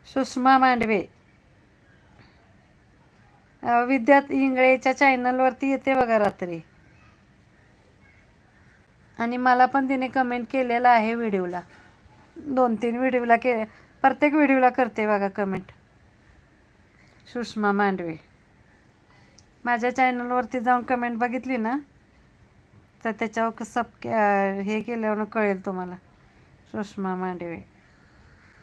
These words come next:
तिने आत्ता मी परवा दोघी सातमध्ये गावी गेलो होतो ना,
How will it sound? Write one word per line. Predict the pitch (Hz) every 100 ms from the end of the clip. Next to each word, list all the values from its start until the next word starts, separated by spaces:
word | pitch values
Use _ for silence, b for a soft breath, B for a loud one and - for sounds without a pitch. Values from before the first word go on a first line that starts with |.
| b b b _ _ _ -
तिने | 220 226
आत्ता | 254 247 -
मी | 254 262
परवा | 262 247 233 233 b b b b
दोघी | 240 254 233 254
सातमध्ये | - 240 233 240 233 233
गावी | 233 220 220
गेलो | 233 214
होतो | 190 196
ना, | 202 247 185